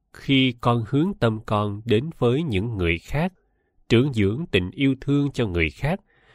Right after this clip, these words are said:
thì đây là cách để thực chứng rằng chẳng có cái ngã nào cả. Cái ngã này tạo ra sắc uẩn và các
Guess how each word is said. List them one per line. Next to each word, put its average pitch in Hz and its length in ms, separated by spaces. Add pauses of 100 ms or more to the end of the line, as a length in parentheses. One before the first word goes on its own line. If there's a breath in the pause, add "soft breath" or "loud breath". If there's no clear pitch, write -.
(280 soft breath)
thì 123 140
đây 139 140
là 107 140
cách 196 320
để 117 220
thực - 240
chứng 156 300
rằng 78 260 (340)
chẳng 98 360
có 160 100
cái 147 180
ngã 95 400
nào 78 220
cả. 76 280 (1800)
Cái 190 140
ngã 117 320
này 98 320 (100)
tạo 92 240
ra 113 160
sắc 165 240
uẩn 113 440 (280)
và 101 160
các 165 200